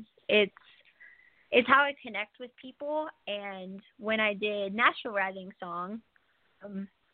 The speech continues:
I would meet a bunch of people there, basically anywhere I played, and I'd be like, "Hey, do you have Instagram or something where we can connect?" And, um, that's just how I started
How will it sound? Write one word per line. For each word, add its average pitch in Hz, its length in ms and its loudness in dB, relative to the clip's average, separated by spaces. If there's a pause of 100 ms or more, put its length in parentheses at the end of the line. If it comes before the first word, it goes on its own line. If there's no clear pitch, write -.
(340)
I 214 180 6
would 208 420 -4
meet 208 180 -4
a 208 60 -4
bunch 208 180 -6
of - 120 -20
people 202 240 -4
there, 196 400 6
basically 190 460 -2
anywhere 196 320 2
I 180 180 0
played, 214 280 6
and 185 80 0
I'd 185 140 2
be 208 100 -6
like, 214 200 6
"Hey, 285 140 6
do 247 80 0
you 226 120 6
have 254 180 8 (140)
Instagram 269 560 2
or 269 100 2
something 269 440 2
where 202 100 2
we 185 120 0
can 190 180 2
connect?" 214 560 6
And, 185 480 0 (640)
um, 196 340 2
that's 196 280 0
just 214 160 -6
how 196 260 0
I 196 220 -2
started 190 720 4